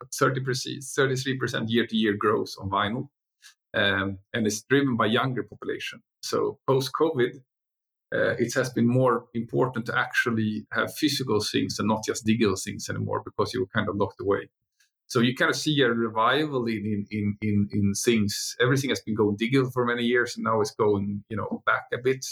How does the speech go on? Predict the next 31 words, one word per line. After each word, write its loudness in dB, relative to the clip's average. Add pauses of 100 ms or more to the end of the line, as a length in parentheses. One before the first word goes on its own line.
(120)
to, -2 (540)
you -2
know, -8
getting -2
other 0
things -8
important. -4 (640)
So 4
Utopia 4
does 0
that. -2 (240)
Uh, 0
you, 0
we -2
do 2
with 0
the 6
actual -4
collection -4
and, 0
and, -4
and 4
distribution -2
of -8
money. 0
We 4
even 2
have, -2
uh, 2 (840)
uh, 2 (140)
advances. 0